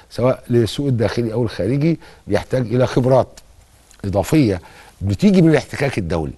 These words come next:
الاحتكاك الدولي احنا شفنا هنا في البرنامج، اتكلمنا أكتر من مرة عن، آه، دول محددة بتقوم بم-، ب-، بمبادرات مهمة في التدريب، منها مثلًا ألمانيا،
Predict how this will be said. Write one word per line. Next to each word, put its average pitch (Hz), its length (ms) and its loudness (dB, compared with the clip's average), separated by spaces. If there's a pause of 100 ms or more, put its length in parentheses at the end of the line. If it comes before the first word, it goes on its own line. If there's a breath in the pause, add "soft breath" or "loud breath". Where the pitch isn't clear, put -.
(100)
الاحتكاك 135 360 -6
الدولي 120 320 -2
احنا 104 120 -8
شفنا 120 320 -4
هنا 120 100 -2
في - 420 -14
البرنامج، 104 400 0
اتكلمنا 104 460 -2
أكتر 101 200 -6
من 92 160 -4
مرة 110 180 -2
عن، 107 260 0 (300 loud breath)
آه، 95 200 -4
دول 113 400 2 (180)
محددة 92 640 -2
بتقوم 110 380 -4
بم-، 104 380 -4
ب-، 90 280 -6 (240)
بمبادرات 92 540 -2
مهمة 123 280 2
في 90 60 -6
التدريب، 90 340 -4
منها 101 180 -2
مثلًا 98 340 -4
ألمانيا، 117 420 2